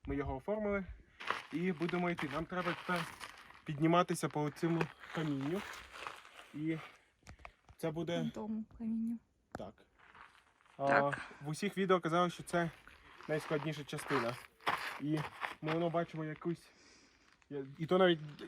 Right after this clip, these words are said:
Speaker 1: і навіть ще не вершина. До речі, ми вже піднялися на дев'яносто шістдесят п'ять футів від початку, це десь триста метрів. А взагалі ми зараз знаходимось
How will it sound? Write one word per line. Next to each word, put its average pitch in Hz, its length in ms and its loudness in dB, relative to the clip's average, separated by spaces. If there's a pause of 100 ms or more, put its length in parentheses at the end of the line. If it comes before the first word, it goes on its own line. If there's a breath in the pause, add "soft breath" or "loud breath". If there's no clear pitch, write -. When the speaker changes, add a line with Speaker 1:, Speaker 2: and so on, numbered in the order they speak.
Speaker 1:
і 156 80 0 (220)
навіть 165 220 0
ще - 120 -2
не 165 60 2
вершина. 160 380 -2
До 143 100 -2
речі, 208 220 0
ми 185 120 8
вже 170 160 4
піднялися 170 540 4
на 147 120 4
дев'яносто 151 640 2
шістдесят 147 380 -4
п'ять 143 180 -2
футів - 360 -2 (100)
від 139 140 -2
початку, 135 480 -2
це 135 240 2 (420 loud breath)
десь 127 160 -6
триста 135 320 -6
метрів. 147 460 -2 (340 loud breath)
А 143 160 6
взагалі 143 540 0
ми 170 100 0
зараз 151 320 0
знаходимось 151 680 0